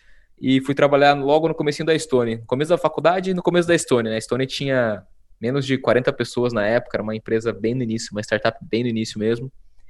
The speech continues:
E aí a gente, na época, fazia um pouco de tudo lá, enfim.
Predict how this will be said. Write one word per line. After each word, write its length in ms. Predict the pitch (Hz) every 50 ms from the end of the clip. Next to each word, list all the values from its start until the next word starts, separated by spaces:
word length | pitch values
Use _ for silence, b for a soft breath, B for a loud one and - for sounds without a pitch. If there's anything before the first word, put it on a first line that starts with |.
| _ _ - _ - - -
E 160 | 117 117 120
aí 380 | 117 113 113 117 120 123 123 120
a 60 | 120
gente, 680 | 117 123 120 120 - - 131 123 120 120 117 110 107
na 140 | 107 107 110
época, 720 | 113 120 117 - - - 123 117 113 110 104 101 98 - -
fazia 180 | - 113 107 123
um 60 | 123
pouco 180 | 123 135 127 131
de 80 | 123
tudo 240 | 120 - 131 113 117
lá, 320 | 110 113 127 147 160 156 143
enfim. 400 | 135 - - 135 127 113 104